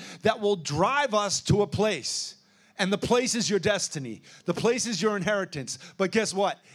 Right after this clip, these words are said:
It, it's his inheritance. It's his destiny. It's his calling. And so there, Humanity is incomplete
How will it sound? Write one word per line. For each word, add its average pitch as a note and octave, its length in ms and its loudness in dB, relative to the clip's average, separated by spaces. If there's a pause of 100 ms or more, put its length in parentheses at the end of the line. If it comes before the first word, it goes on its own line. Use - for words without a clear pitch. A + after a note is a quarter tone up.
It, G3+ 220 0 (220)
it's F#3 180 2
his G3+ 240 2
inheritance. C3+ 680 -6 (200)
It's F3 160 0
his F#3 280 0
destiny. C3+ 640 -4 (260)
It's F#3 180 0
his A#3+ 240 6
calling. C3+ 480 0 (3500)
And D3+ 100 -6
so F3+ 280 2
there, F#3 240 0 (460)
Humanity A3 600 0
is D#3+ 160 -2 (100)
incomplete A3+ 1080 -4